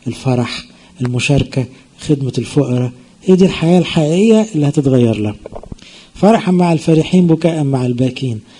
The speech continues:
شركة المشاعر. الناس مش محتاجة حل للمشاكل بس، الناس محتاجة أكتر حد يحس بيها.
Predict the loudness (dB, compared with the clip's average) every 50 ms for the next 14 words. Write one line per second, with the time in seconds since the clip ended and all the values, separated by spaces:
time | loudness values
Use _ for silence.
0 | -20 _ -8 -2 2 2 4 4 2 2 0 -4 -8 -8 -8 -8 -8 -8 -8 -10
1 | -10 -12 -12 -12 -12 -8 -4 -2 0 2 2 2 2 2 0 -2 -4 -4 -4 -6
2 | -8 -8 -8 -8 -6 -4 -4 -2 -2 -4 -4 -6 -10 -16 -20 -16 -8 -2 2 2
3 | 4 4 2 0 0 -2 -4 -6 -6 -8 -6 -6 -6 -6 -8 -8 -8 -10 -12 -12
4 | -14 _ _ _ _ _ -4 -2 -2 -2 -2 -4 -6 -8 -8 -10 -16 _ _ _
5 | _ _ _ _ _ _ _ _ -8 -4 -2 -2 -2 -2 -4 -6 -10 -12 -12 -10
6 | -10 -8 -6 -6 -6 -4 -6 -8 -8 -12 -12 -8 -6 -6 -6 -8 -12 _ _ _
7 | _ _ _ -16 -10 -6 -6 -6 -6 -6 -8 -8 -8 -6 -6 -6 -6 -6 -6 -8
8 | -8 -4 -4 -2 -2 -2 -4 -6 -8